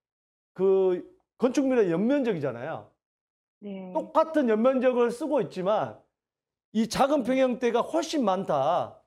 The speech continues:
Speaker 1: 그러면은
Speaker 2: 네.
Speaker 1: 그거는 왜 그러냐면, 사업성이 낮냐면,
Speaker 2: 네.
Speaker 1: 우리가 옛날에는 열 몇 평짜리를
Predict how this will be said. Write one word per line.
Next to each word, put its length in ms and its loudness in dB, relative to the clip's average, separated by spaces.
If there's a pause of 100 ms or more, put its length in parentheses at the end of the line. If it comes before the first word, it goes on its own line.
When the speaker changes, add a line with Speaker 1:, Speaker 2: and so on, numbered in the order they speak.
(580)
Speaker 1:
그러면은 480 2
Speaker 2:
네. 40 -4
Speaker 1:
그거는 440 2 (460)
왜 200 4
그러냐면, 300 2
사업성이 380 2
낮냐면, 640 0 (760)
Speaker 2:
네. 220 -16
Speaker 1:
우리가 340 4
옛날에는 800 2
열 120 6
몇 140 0
평짜리를 1000 0